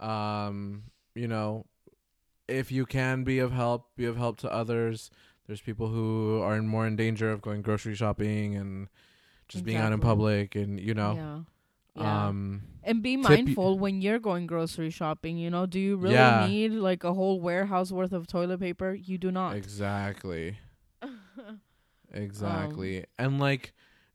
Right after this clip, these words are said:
Speaker 1: uh, like, order, if you can, order from, from little restaurants, little family businesses.
Speaker 2: Yeah,
Speaker 1: Buy
Speaker 2: heck
Speaker 1: gift cards for restaurants and bars and stuff like that, 'cause
Speaker 2: Yeah,
Speaker 1: those
Speaker 2: gift
Speaker 1: people are all out of
Speaker 2: certificates.
Speaker 1: jobs.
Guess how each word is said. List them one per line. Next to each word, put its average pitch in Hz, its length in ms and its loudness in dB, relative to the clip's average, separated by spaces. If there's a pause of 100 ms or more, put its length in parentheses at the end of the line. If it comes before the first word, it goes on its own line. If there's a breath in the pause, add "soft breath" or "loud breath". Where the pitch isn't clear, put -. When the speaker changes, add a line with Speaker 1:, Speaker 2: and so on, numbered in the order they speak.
(140)
Speaker 1:
uh, - 160 -14 (300)
like, 127 260 0 (400)
order, 135 420 6
if 131 180 2
you 131 80 0
can, 131 460 2
order 123 320 2
from, 123 640 -2
from 127 440 -2
little 123 260 4
restaurants, 120 720 0
little 117 160 0
family 117 340 0
businesses. 113 880 0 (140)
Speaker 2:
Yeah, 196 380 -6
Speaker 1:
Buy 120 180 4
Speaker 2:
heck 98 100 -2
Speaker 1:
gift 117 320 2
cards 127 460 8
for 127 260 2
restaurants 120 1000 2
and 104 180 -4
bars 113 460 2
and 113 140 -2
stuff 120 280 -2
like 117 180 -2
that, 120 280 4
'cause 104 480 -2 (500 soft breath)
Speaker 2:
Yeah, 190 220 -6
Speaker 1:
those 113 160 2
Speaker 2:
gift 190 100 0
Speaker 1:
people 139 160 2
are 143 140 8
all 143 180 10
out 143 100 8
of 143 80 4
Speaker 2:
certificates. 151 460 2
Speaker 1:
jobs. - 40 -20